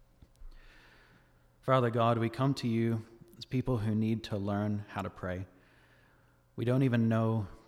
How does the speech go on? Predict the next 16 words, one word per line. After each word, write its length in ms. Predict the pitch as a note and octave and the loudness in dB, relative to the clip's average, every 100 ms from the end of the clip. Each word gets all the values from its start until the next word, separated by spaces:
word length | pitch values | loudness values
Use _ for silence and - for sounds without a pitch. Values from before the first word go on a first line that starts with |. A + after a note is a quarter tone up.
| _ | _
most 300 | - A2+ A2+ | -2 -2 -2
properly 400 | - A2 - G#2+ | -4 -6 -2 -4
how 160 | F#2+ G2+ | -4 -6
to 160 | - G2+ | -6 -10
address 420 | F#2 F#2 F2+ - | -6 -6 -6 -10
you, 220 | G2 F#2+ | -10 -8
and 160 | G2+ G2 | -8 -8
so 140 | A2 | -6
we 160 | G#2+ G#2+ | -6 -4
ask 240 | A2 - A#2 | -4 -6 -10
that 120 | G2+ | -8
you 100 | G#2 | -10
would 140 | F#2+ | -10
show 240 | - A#2 B2 | -8 -4 -4
us 260 | B2 - | -4 -8
today 540 | - B2 G#2 G2+ G2 | -8 -4 -2 -2 -4